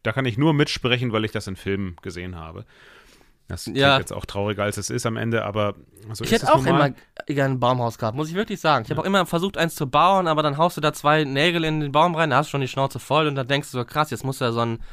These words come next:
Speaker 2: so erstmal so Bretter für den Boden, dann hast du immer noch kein Haus." Das dauert ja auch tagelang, bis du so ein Haus fertig hast. Und dann soll's ja auch ein
Speaker 1: Ja.
Speaker 2: Baumhaus sein. Das heißt, du musst den ganzen Scheiß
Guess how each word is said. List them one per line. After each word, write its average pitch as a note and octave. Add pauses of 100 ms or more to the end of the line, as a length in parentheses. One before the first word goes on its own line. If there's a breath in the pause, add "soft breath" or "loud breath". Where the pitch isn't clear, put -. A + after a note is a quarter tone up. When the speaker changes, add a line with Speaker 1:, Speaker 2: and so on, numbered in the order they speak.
(500 loud breath)
Speaker 2:
so -
erstmal B2+
so A2+
Bretter B2+
für C3
den A2+
Boden, C#3+
dann C3
hast C#3
du B2+
immer D#3
noch D3+
kein C3+
Haus." C#3+
Das A2+
dauert D#3+
ja C3
auch A2 (500)
tagelang, D#3
bis D#3
du D3
so B2+
ein A#2+
Haus G3+
fertig G#2
hast. F#2 (160)
Und A#2+
dann B2
soll's D3
ja C#3+
auch -
ein C3+
Speaker 1:
Ja. A#2
Speaker 2:
Baumhaus C#3+
sein. A2
Das A2
heißt, C#3+
du B2+
musst C3
den B2
ganzen D3+
Scheiß C#3